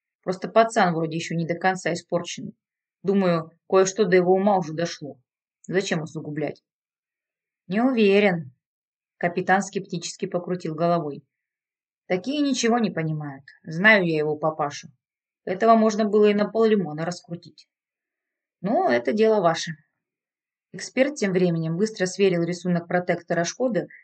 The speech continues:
с найденным на месте происшествия. Рисунки были схожи, но все же отличались друг от друга.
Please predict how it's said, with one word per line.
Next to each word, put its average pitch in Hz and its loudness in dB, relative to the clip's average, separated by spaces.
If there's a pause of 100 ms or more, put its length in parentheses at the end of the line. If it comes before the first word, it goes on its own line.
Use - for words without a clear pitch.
(140)
с - -18
найденным 220 4
на 202 2
месте 185 -4
происшествия. 165 -2 (540)
Рисунки 240 -2
были 240 0
схожи, 247 -2 (380)
но 202 -2
все 254 0
же 247 2
отличались 233 2
друг 160 -6
от 165 -2
друга. 151 -10